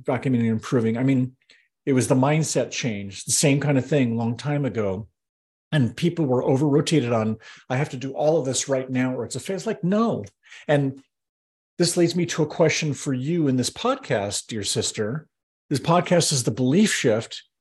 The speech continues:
And something I hear you say all the time is like, Look, we've got eight belief shifts. You don't have to do all eight. Within one belief shift, you're always saying, "Do what you can or make small changes." Is lean stuff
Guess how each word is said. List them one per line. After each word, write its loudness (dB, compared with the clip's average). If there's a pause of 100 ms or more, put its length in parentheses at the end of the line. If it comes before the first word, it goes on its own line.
(400)
And 2
something 2
I 4
hear 0
you 0
say 2
all 0
the -6
time -4
is -2
like, -6 (240)
Look, 2 (840)
we've -10
got 2
eight -4
belief -4
shifts. -4 (100)
You -8
don't 0
have -4
to -8
do 2
all 4
eight. -2 (480)
Within -4
one -2
belief -2
shift, -2 (320)
you're 2
always 2
saying, 0
"Do 0
what 0
you -8
can -2
or -2
make -2
small 0
changes." -4 (560)
Is -4
lean 0
stuff -4